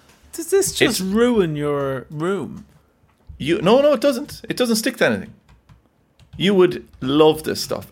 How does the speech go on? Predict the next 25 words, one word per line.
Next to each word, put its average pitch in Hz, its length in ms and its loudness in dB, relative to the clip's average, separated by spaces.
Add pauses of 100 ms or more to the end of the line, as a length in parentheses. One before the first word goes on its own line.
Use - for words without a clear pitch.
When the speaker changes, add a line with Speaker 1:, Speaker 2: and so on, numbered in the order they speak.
Speaker 2:
Absolutely 131 520 -2
love 107 180 4
it. - 180 -6
Speaker 1:
Kinetic 208 440 -4
sand. - 800 -8
I 170 140 -4
just 196 180 -6
want 190 180 -4
to 170 300 -6
make 170 400 -4
sure 165 320 0
I, 147 60 0
yeah, 302 360 -2
this 269 260 0
is, 294 220 0
this 277 240 -2
is 285 240 -2
the 185 100 0
stuff. 180 280 0 (160)
Do 190 100 -2
you, 254 160 -2
do 214 240 -6
you 247 120 0
have 208 80 -8
color? 262 560 2